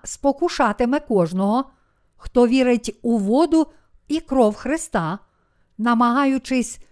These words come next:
підірвати їхню віру. Щоб не піддатися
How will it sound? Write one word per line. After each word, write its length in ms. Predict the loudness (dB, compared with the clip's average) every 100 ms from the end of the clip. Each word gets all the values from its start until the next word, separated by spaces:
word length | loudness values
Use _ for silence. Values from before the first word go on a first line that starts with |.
| _ _
підірвати 920 | -4 0 0 0 2 0 0 -4 -4 -8 -20 _ _ -8
їхню 640 | -4 -2 -2 -2 0 2 0 -2
віру. 640 | -4 -2 0 0 -2 -6 -12 _ _ _ _ _ _ -20 _ -20 -20
Щоб 560 | -8 2 4 4 -2 _
не 280 | -2 0 0
піддатися 1040 | 0 -4 -4 0 2 2 0 -4 -2 -4